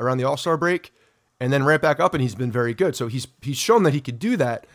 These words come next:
But how many times do you wanna do that? How many times do you wanna, you know, get a guy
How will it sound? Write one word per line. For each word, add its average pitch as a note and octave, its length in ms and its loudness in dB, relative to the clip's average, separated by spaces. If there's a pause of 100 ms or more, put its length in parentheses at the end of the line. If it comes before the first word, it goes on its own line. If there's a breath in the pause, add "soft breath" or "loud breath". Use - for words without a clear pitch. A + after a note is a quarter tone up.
(720 soft breath)
But F3+ 140 4
how F#3 100 0
many G#3+ 120 4
times G3 240 4
do D#3 40 -2
you E3+ 60 4
wanna D#3+ 180 4
do C#3+ 140 4
that? C#3+ 140 6
How D3+ 80 2
many E3+ 100 2
times D#3+ 220 0
do C#3 40 -8
you D3+ 60 2
wanna, C3+ 480 0
you C3 100 -6
know, B2 100 -2
get C3 160 0
a C3+ 60 0
guy B2+ 240 0